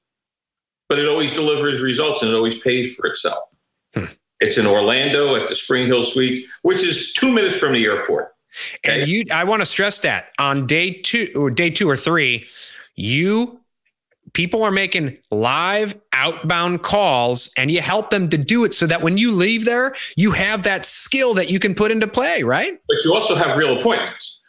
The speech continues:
Speaker 1: We average seventy-four percent conversion to appointment.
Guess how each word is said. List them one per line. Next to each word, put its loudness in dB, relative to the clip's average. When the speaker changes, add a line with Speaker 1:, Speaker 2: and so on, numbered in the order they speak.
Speaker 1:
We 2
average -2
seventy-four 0
percent 0
conversion 0
to 0
appointment. 0